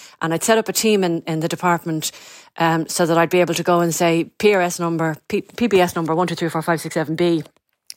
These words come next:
They applied last Tuesday in Cork. I need to know the status of it." And literally the messages were going back and forward. And then I was getting the stories of particularly women, um, who were trying desperately to work from home, who it wasn't cutting for their, um,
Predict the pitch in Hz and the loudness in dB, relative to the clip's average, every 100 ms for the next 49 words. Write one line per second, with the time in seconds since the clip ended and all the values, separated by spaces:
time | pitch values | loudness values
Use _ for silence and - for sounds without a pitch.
0 | - 170 175 202 196 185 180 165 - 175 | -2 0 2 2 0 0 -4 -4 -4 -2
1 | 151 175 160 175 170 175 170 156 - - | 0 -2 0 0 0 0 0 -2 -12 -16
2 | - - 175 175 170 170 156 151 165 156 | -18 -4 0 0 -2 -4 -4 -2 -2 -2
3 | - 147 151 - - - 202 262 330 233 | -6 -8 -8 -14 -8 -4 0 2 0 0
4 | 185 190 196 202 - 170 165 175 175 165 | 0 2 0 0 -4 -6 -4 -2 -2 0
5 | 175 160 156 - 160 156 143 - - - | 0 0 -10 -6 -4 -4 -6 -14 -20 -20
6 | - 196 233 254 240 233 208 190 175 - | -8 0 2 4 0 0 -2 -2 -4 0
7 | 180 175 160 170 143 - - - _ 196 | 2 2 0 -4 -4 -18 -20 -20 _ -8
8 | - 285 277 202 180 156 160 185 226 - | 0 0 2 2 2 0 0 0 -4 -8
9 | - - _ 175 175 170 190 180 - 208 | -20 -20 _ 2 2 0 0 0 2 2
10 | 202 196 185 180 175 175 165 165 - 165 | 2 2 0 -4 -6 -4 -2 -2 -4 -6
11 | 156 170 165 160 - - - _ 190 175 | -2 -2 -2 -4 -8 -20 -20 _ 0 2
12 | 175 185 170 202 190 - - 208 185 160 | 2 0 2 2 0 -6 -2 0 0 -2
13 | 170 165 156 156 - 165 160 151 147 | -2 0 0 -2 -2 0 0 -2 -6